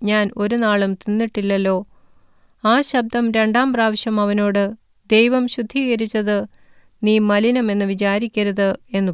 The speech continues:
പറഞ്ഞു. ഇങ്ങനെ മൂന്ന് പ്രാവശ്യമുണ്ടായി. ഉടനെ പാത്രം തിരികെ ആകാശത്തിലേക്ക് വലിച്ചെടുത്തു. ഈ കണ്ട ദർശനം എന്തായിരിക്കുമെന്ന് പത്രോസ് ഉള്ളിൽ ചഞ്ചലിച്ചുകൊണ്ടിരിക്കുമ്പോൾ, കൊർന്നല്യോസ് അയച്ച പുരുഷന്മാർ ശിമോന്റെ വീട് ചോദിച്ചുകൊണ്ട്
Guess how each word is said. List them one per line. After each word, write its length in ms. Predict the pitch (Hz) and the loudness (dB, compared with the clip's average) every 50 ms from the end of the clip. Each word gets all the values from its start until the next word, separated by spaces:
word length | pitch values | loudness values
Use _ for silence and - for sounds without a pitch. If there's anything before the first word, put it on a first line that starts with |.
| - | -4
പറഞ്ഞു. 440 | 175 170 170 170 170 170 170 175 175 - - - - - - _ _ _ _ _ _ _ - | -6 -6 -4 -4 -4 -4 -4 -4 -6 -10 -14 -20 -20 -20 -20 _ _ _ _ _ _ _ -2
ഇങ്ങനെ 300 | 226 233 240 247 240 240 | 0 2 4 4 4 4
മൂന്ന് 360 | 233 233 247 262 285 302 311 | 2 2 2 2 0 0 -2
പ്രാവശ്യമുണ്ടായി. 1000 | 294 277 247 233 220 220 220 - - 214 208 202 202 202 208 208 202 202 202 - - _ _ _ | 0 0 2 2 2 2 0 -2 -2 -2 0 0 0 2 2 2 2 0 -2 -4 -10 _ _ _
ഉടനെ 340 | 202 202 202 214 214 220 214 | -2 -2 0 2 0 0 0
പാത്രം 580 | 202 - 220 208 208 214 - - 208 208 202 196 | -2 -2 -2 0 0 -2 -2 -2 -2 -2 -2 -2
തിരികെ 460 | - 214 196 214 208 208 202 196 - - - - | -2 -2 -2 0 -2 -2 -2 -2 -4 -6 -6 -2
ആകാശത്തിലേക്ക് 920 | 196 196 202 202 220 214 202 190 - 208 180 - 190 190 190 185 - - | -2 0 0 0 0 -2 -2 -2 -4 -6 -6 -2 -2 -2 -2 -2 -4 -4
വലിച്ചെടുത്തു. 800 | 185 185 185 185 180 - - 170 170 165 160 - 175 170 170 170 - _ _ - - - _ _ _ _ - _ _ _ _ _ _ | -4 -2 -2 -2 -4 -4 -6 -6 -6 -6 -6 -4 -4 -4 -4 -6 -12 _ _ -20 -20 -20 _ _ _ _ -20 _ _ _ _ _ _
ഈ 200 | 240 240 277 311 | 0 2 2 2
കണ്ട 320 | 320 - 311 285 277 277 294 | 2 2 2 4 4 4 4
ദർശനം 580 | 294 247 254 247 240 - - 277 262 247 240 | 4 4 2 2 2 0 -2 0 0 2 2
എന്തായിരിക്കുമെന്ന് 960 | 233 233 240 240 262 247 233 233 233 233 220 - 233 226 226 226 220 220 214 208 - | 2 2 2 4 4 4 4 4 2 0 0 0 0 0 0 2 0 0 0 0 -2
പത്രോസ് 460 | 220 202 - 240 240 233 220 - - - | -2 -2 0 0 0 0 -2 -4 -4 -2
ഉള്ളിൽ 300 | 214 220 220 220 220 214 | 0 2 2 2 2 0
ചഞ്ചലിച്ചുകൊണ്ടിരിക്കുമ്പോൾ, 1400 | - - 220 208 208 220 233 240 240 233 - 233 220 220 214 214 202 208 - - 208 208 202 202 202 196 202 220 - _ _ _ _ _ _ _ _ _ _ _ _ | 0 -2 0 0 2 2 2 0 0 -2 -2 0 0 0 0 0 -2 -2 -2 -2 -2 0 2 2 2 2 0 -4 -10 _ _ _ _ _ _ _ _ _ _ _ _
കൊർന്നല്യോസ് 800 | - 226 220 220 226 247 269 269 262 262 262 262 247 - - - | 0 0 2 2 2 2 2 2 2 4 2 2 2 -2 -6 -4
അയച്ച 300 | - 214 220 220 214 - | -2 0 0 0 -2 -4
പുരുഷന്മാർ 840 | 214 - - 202 220 214 - - 240 226 226 226 220 214 220 254 254 | -4 -4 -4 -4 -4 -4 -4 -2 -2 0 0 0 0 0 -2 -4 -10
ശിമോന്റെ 580 | - - - - 233 233 247 262 269 277 254 240 | -12 -10 -4 -2 -2 0 0 0 0 0 0 0
വീട് 280 | 214 214 214 214 208 220 | 0 2 0 0 0 -2
ചോദിച്ചുകൊണ്ട് 800 | 214 - 208 202 202 196 208 - 226 214 208 208 202 202 202 202 | -2 -2 -2 -2 -2 -4 -4 -4 -4 -2 -2 -2 0 0 0 -2